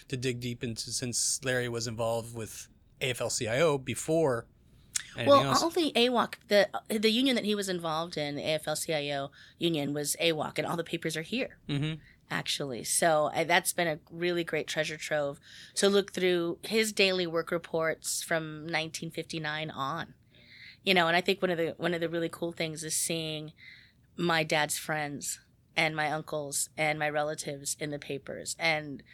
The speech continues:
Speaker 2: being able to, you know, take, uh, take photos and send it to my friends, say, "Here, look at your dad." And I think it's, and I'm gonna get emotional <laughs> now. This is the part that I get emotional. You know, because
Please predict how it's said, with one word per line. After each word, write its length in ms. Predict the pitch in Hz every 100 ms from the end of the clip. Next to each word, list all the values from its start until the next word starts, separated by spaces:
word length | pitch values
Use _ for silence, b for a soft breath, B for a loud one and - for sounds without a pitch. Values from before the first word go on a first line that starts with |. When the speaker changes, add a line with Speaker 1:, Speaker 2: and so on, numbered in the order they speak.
| B B B 185
Speaker 2:
being 220 | 214 208
able 260 | 190 180 185
to, 340 | 185 170 160 -
you 120 | 175
know, 220 | 147 143 -
take, 420 | - 196 165 - -
uh, 40 | - - -
take 180 | 175 165
photos 480 | - 165 160 151 151
and 100 | 151
send 220 | 160 151
it 80 | -
to 100 | -
my 100 | 147
friends, 300 | 151 147 -
say, 120 | 151
"Here, 280 | - 208 196
look 160 | 196
at 60 | 185
your 100 | 190
dad." 360 | 170 170 85 - _ B B B B B _ -
And 240 | 190 175
I 60 | 175
think 560 | 185 180 - - - b b b b b _ _ _ _ _ -
it's, 560 | 226 220 - - -
and 100 | 220
I'm 100 | 226
gonna 140 | 214 208
get 120 | 202
emotional 440 | 190 185 - 233 523 622 415
<laughs> 220 | - 480
now. 360 | 277 294 - 311
This 160 | 349 294
is 160 | 285
the 100 | 262
part 240 | 226 214 196
that 120 | 202
I 80 | 190
get 160 | 185
emotional. 520 | 180 190 196 196 175 B B B B B B -
You 80 |
know, 120 | 330 269
because 500 | 277 269 240 247